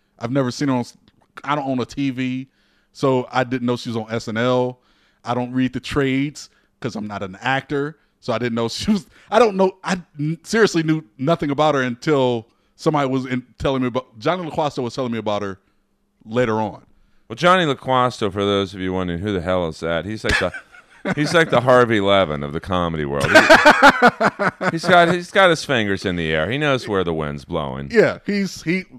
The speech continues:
Speaker 1: me and him have been friends for a long time. And
Speaker 2: Great guy.
Speaker 1: Yeah, he's a great dude. Uh, he's got me into, like, he, wherever he goes, basically I go. I'm, I'm his, uh, shadow. Uh, <laughs>
Speaker 2: You're a dark shadow for
Speaker 1: oh,
Speaker 2: him.
Speaker 1: yeah, I'm trying to be in his wings.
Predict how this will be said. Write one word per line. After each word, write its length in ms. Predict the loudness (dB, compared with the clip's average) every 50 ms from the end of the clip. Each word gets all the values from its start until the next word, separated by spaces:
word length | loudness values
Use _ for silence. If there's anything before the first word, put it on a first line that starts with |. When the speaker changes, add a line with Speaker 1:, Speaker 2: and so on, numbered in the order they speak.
| -20 _ -20
Speaker 1:
me 360 | -18 -14 -10 -6 -4 -2 0
and 80 | 0 0 0
him 120 | 0 0
have 100 | -2 0
been 160 | 0 -2 -2
friends 320 | -2 -4 -2 -2 -2 -2 -4
for 140 | -2 -2
a 60 | 0 0
long 360 | 2 0 0 0 0 -2 -4
time. 400 | -4 -4 -2 -2 -2 -4 -4 -6
And 100 | -6 0
Speaker 2:
Great 200 | 0 0 0 2
guy. 260 | 2 2 2 0 -2 -10 _ -6
Speaker 1:
Yeah, 260 | -2 -2 -2 -2 -2
he's 200 | -2 -4 -4 -4 -4
a 40 | -4
great 300 | 0 0 0 0 0 -2
dude. 400 | 0 0 0 0 0 -2 -4 -8 -14 _ _ _ -10
Uh, 520 | -4 -2 -2 0 0 0 0 0 -2 -2
he's 220 | -2 -2 -2 -2 0
got 260 | 2 2 2 2 0
me 140 | -2 -2 -2
into, 460 | -2 -2 -2 0 0 0 -2 -4 -6 -14 -20 -20 _ -6
like, 200 | -4 -4 -4 -4
he, 160 | -6 -10 -12 _ _ -18 -8 -2
wherever 520 | 2 4 4 4 4 2 0 -2 -4 -6
he 180 | -6 -6 -4 -2
goes, 520 | 0 2 2 2 2 0 -2 -4 -8 -12
basically 480 | -16 -10 -4 -4 -4 -4 -4 -6 -4 -2
I 140 | -2 -2
go. 260 | -4 -4 -8 -8 -10 _ _ _ _ _ -6
I'm, 240 | -4 -4 -4 -4 -8 _ _ _ _ _ -4
I'm 160 | -2 -2 -2 0
his, 260 | 0 0 0 -2 -2
uh, 240 | -2 0 0 0 -2
shadow. 500 | -2 -2 0 0 0 0 0 -4 -6 -8 _ _ _ _ _ _ -6
Uh, 180 | -2 -2 0 0
<laughs> 720 | 0 -2 2 4 4 4 6 6 6 8 8 6 6 6 2 0 0 -2 -6 -2 0
Speaker 2:
You're 320 | 0 0 0 -2 -6 -8
a 60 | -6
dark 300 | -2 2 2 2 2 2
shadow 480 | 0 0 2 4 6 6 6 4 4 2
for 100 | 2 2
Speaker 1:
oh, 60 | 2
Speaker 2:
him. 320 | 2 2 0 0 -2 -4 -6 -4
Speaker 1:
yeah, 120 | -2 -2
I'm 100 | 0 0
trying 180 | 2 2 2 2
to 60 | 2
be 160 | 0 2 0
in 100 | 0 0
his 200 | 0 -2 -2 -2
wings. 480 | -4 -6 -6 -4 -6 -8 -10 -12 -16